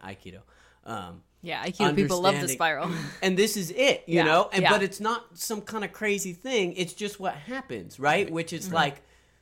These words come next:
Speaker 3: It's exact same spiral that you see in
Speaker 2: <coughs>
Speaker 3: Iri Minage and Kaiten Nage.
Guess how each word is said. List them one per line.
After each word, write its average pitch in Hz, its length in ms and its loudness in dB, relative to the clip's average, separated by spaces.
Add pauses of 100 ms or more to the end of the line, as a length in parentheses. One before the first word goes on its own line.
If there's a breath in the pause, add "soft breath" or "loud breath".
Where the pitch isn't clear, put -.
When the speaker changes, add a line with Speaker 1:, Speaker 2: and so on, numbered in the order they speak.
(420 soft breath)
Speaker 3:
It's 156 240 0
exact 135 520 0
same 156 200 -4
spiral 135 460 4
that 113 160 -4
you 120 60 6
see 117 300 0
in 98 140 -8
Speaker 2:
<coughs> - 20 -18
Speaker 3:
Iri 139 260 -4
Minage 123 720 0
and 95 280 -8
Kaiten 127 360 -2
Nage. 110 220 -2